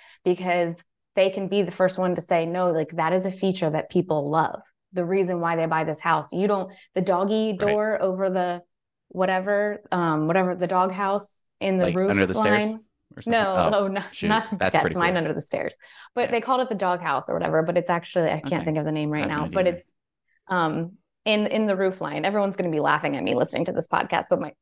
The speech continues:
Speaker 1: my brain just stopped working, okay? But basically, like, they were gonna,
Speaker 2: Let me
Speaker 1: like,
Speaker 2: find
Speaker 1: take
Speaker 2: out.
Speaker 1: them out.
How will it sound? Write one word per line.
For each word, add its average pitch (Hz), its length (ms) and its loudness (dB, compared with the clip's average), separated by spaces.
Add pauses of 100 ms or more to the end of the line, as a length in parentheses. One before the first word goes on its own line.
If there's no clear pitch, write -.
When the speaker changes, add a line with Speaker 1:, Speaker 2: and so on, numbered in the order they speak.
Speaker 1:
my 202 140 -2
brain 208 260 0
just 214 140 -6
stopped 170 220 -2
working, 156 320 -2
okay? 185 360 -2 (580)
But 220 120 -2
basically, 254 500 0
like, 190 300 -4
they 202 100 0
were 202 140 2
gonna, 196 160 -2
Speaker 2:
Let 175 80 2
me 170 40 0
Speaker 1:
like, - 20 -8
Speaker 2:
find - 120 -2
Speaker 1:
take 190 120 0
Speaker 2:
out. 151 60 -6
Speaker 1:
them 185 120 -4
out. 311 340 0